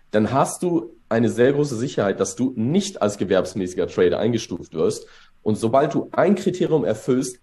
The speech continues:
dann kann die Steuerverwaltung dich einstufen als gewerbsmäßigen Trader. Also das heißt einfach, du möchtest in der Regel, wenn du als Privat-,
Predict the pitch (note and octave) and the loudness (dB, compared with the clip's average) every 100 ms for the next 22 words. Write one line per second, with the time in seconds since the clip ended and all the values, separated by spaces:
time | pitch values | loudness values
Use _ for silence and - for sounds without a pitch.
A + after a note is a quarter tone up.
0 | - A2 A2 - - _ - - G#3 C3 | -6 -4 -4 -8 -20 _ -4 0 2 2
1 | - - F2+ D#2+ F2 D#2+ D#2 - G2+ G#2+ | 0 4 4 4 0 0 0 0 -2 -2
2 | A#2 A2+ - C3 D3 - A#2 A2 F#2 - | -4 -4 -2 0 0 -2 -4 -2 -4 -4
3 | F#2+ G2 A2 - G2+ G#2+ F#2+ - G2+ E2+ | 0 2 2 2 -2 -2 -4 0 2 2
4 | D2 B1+ F#2+ G2 B2+ D3+ - C3+ C#3+ - | 0 -2 -2 0 2 2 2 0 0 -4
5 | - - - _ _ A#2+ A2 B2+ A#2 D3+ | -16 -20 -20 _ _ 0 4 4 2 -4
6 | D3 - C3+ B2+ G#2 C#3+ B2 A#2+ E3+ D3 | -6 -4 0 2 2 2 0 0 -2 -4
7 | A2 A2 - F#2+ G2 C#3 - | -6 -8 -10 -4 -2 -4 -6